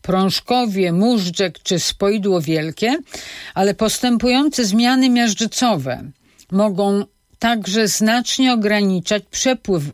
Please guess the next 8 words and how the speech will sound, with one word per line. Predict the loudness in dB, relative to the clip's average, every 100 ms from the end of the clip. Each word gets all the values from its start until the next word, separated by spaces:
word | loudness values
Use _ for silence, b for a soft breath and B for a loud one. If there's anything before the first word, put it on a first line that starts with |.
| -12
krwi | -16 -8 0 2
w | 2
mózgu, | 2 0 -2 -4 -4 -4
co | -2 -2
powoduje | 0 0 0 0 0 0
zmniejszenie | 0 0 0 -2 -2 0 -2 -4 b b b b
metabolizmu, | 0 0 2 0 2 0 0 -2 -4 -2
niedotlenienie, | 2 2 2 -2 -2 -2 0 -2 -2 -4 -6